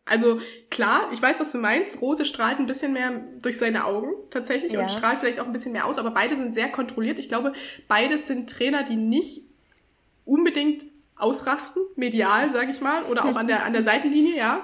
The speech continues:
Speaker 1: Es sind, es sind beides kontrollierte Trainer. Ähm, und du hast was Spannendes gesagt, es wurde alles überstrahlt von diesem D-F-B-Pokalsieg. Und ich glaube,
Speaker 2: Ja.
Speaker 1: das ist tatsächlich ein Problem gewesen. Weil man hat nur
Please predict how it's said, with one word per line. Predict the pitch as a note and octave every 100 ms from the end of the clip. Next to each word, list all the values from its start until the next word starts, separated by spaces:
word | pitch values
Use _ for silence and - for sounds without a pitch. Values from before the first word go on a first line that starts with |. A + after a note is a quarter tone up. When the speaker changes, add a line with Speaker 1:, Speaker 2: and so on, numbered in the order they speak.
| -
Speaker 1:
Es | A#3
sind, | C4+ C#4+
es | -
sind | C4+ B3+
beides | A#3 B3 -
kontrollierte | C4 C4+ A#3+ B3 B3
Trainer. | - A3+ A#3+ C#4+ - - - - - -
Ähm, | A#3+ A#3+ A#3+ A#3+ - - _
und | C4+ A#3+
du |
hast | D#4 -
was | C#4+
Spannendes | B3 C#4+ D4
gesagt, | C4+ A3+ A#3 C4 -
es | A#3
wurde | A#3 -
alles | - C#4+ D4
überstrahlt | B3+ A#3 - G#3+ A3
von | A3
diesem | A3+ A3 A3+
D-F-B-Pokalsieg. | G#3+ G#3 A3 A3+ A#3 G#3+ F#3 F#3 G3
Und | A3
ich | A3+
glaube, | A3+ G#3 B3 C#4+
Speaker 2:
Ja. | C#4 D4 - _ _
Speaker 1:
das | A3 A3
ist | B3 -
tatsächlich | A3+ A3+ A3 A3
ein |
Problem | A3 G#3 F#3+ G#3+
gewesen. | G3+ F#3 F#3+ F#3+ - -
Weil | A3
man | A3+ A#3+
hat | A#3
nur | A#3 B3 D4+ F4 F#4